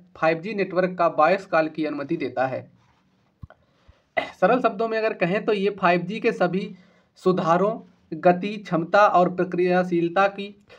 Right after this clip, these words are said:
अ, को अपनाता है और उन्हें आवाज़ पर पूरी तरह से लागू करता है। इसका लक्ष्य सभी बुनियादी ढांचा और इंटरऑप-, operability को पहले से ही तैयार करना है।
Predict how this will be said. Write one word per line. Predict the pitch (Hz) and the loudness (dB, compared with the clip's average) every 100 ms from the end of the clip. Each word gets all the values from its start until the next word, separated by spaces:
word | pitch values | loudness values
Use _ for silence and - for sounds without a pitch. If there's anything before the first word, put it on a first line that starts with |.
| - 180 | -4 0
अ, | 175 | 0
को | 180 | 2
अपनाता | 175 151 156 156 156 190 | 2 2 2 0 2 2
है | 180 190 - | 2 -2 2
और | 170 190 | 4 4
उन्हें | 165 170 185 185 | 0 0 0 0
आवाज़ | 160 170 190 | 2 4 2
पर | 185 196 | 0 -4
पूरी | 180 170 185 | -2 -2 -2
तरह | 190 165 156 | 0 -2 -2
से | 185 | -2
लागू | 185 143 151 | 0 0 0
करता | 143 135 127 | -4 -4 -4
है। | 143 160 _ _ _ _ | -6 -16 _ _ _ _
इसका | 170 175 220 | -6 2 4
लक्ष्य | 202 196 226 | 6 2 0
सभी | - 165 208 | 2 2 2
बुनियादी | 175 165 165 165 | 0 2 2 0
ढांचा | 202 156 151 196 202 | -2 -2 -2 0 0
और | 202 160 165 165 - _ _ _ | 4 2 2 -2 -10 _ _ _
इंटरऑप-, | 165 175 202 - 160 165 - _ _ _ _ - | -2 4 4 4 0 -2 -6 _ _ _ _ 2
operability | 156 165 185 180 180 180 - 160 170 175 196 233 - _ _ _ | 4 6 4 4 2 -2 -6 2 4 4 -2 -10 -12 _ _ _
को | - 180 | 0 2
पहले | 180 156 160 214 | 2 2 4 4
से | 208 170 | 4 2
ही | 185 | 0
तैयार | - 160 151 175 | 0 2 4 4
करना | 170 147 143 | 0 -2 -4
है। | 135 135 | -4 -10